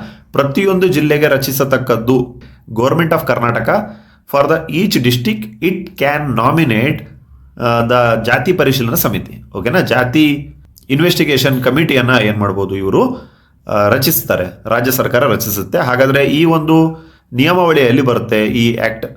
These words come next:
ಹತ್ತೊಂಬತ್ತು ನೂರ ತೊಂಬತ್ತರಲ್ಲಿ ಅಂತ ಹೇಳಿ ನೋಡೋದಾದ್ರೆ ಫೋರ್ ಸಿ ಯಲ್ಲಿ ಬರುತ್ತೆ ನೋಡಿ, ಎಕ್ಸಾಮ್ ಅಲ್ಲಿ ಕೇಳ್ತಾರೆ. ಹಾಗೆ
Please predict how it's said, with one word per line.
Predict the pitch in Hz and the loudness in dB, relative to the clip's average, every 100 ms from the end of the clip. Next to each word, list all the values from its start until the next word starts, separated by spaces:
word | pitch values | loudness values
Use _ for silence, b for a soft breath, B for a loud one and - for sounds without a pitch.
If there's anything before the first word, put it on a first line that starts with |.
| - _ | -20 _
ಹತ್ತೊಂಬತ್ತು | 117 127 123 117 | -6 -2 0 0
ನೂರ | 113 107 | 0 0
ತೊಂಬತ್ತರಲ್ಲಿ | 107 110 107 107 101 | 0 0 0 0 0
ಅಂತ | 98 95 | -2 -2
ಹೇಳಿ | 98 | -4
ನೋಡೋದಾದ್ರೆ | 98 95 95 95 170 269 - - _ | -2 -2 -2 0 0 0 -6 -18 _
ಫೋರ್ | - 147 165 | -4 0 0
ಸಿ | 160 - 147 | 0 0 2
ಯಲ್ಲಿ | 117 | 2
ಬರುತ್ತೆ | 135 104 - 92 | 0 -2 -2 -6
ನೋಡಿ, | 90 92 | -6 -4
ಎಕ್ಸಾಮ್ | 120 120 123 | -2 0 0
ಅಲ್ಲಿ | 107 175 | 0 0
ಕೇಳ್ತಾರೆ. | 120 90 - - - _ B B B B B _ | 0 -2 -4 -12 -20 _ B B B B B _
ಹಾಗೆ | 147 151 170 160 165 | 0 2 2 0 -2